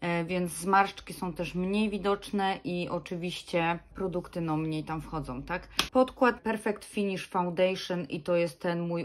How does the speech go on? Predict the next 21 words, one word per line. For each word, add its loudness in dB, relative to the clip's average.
ulubiony, 2
który -2
ostatnio -4
używam. -2
On -2
już -4
się -4
prawie -2
kończy. -4
Naprawdę -4
muszę -4
nieźle -2
wyciskać -8
tą -8
tubkę, -6
żeby -6
coś -10
tam -4
z -10
niej -2
wyszło. 0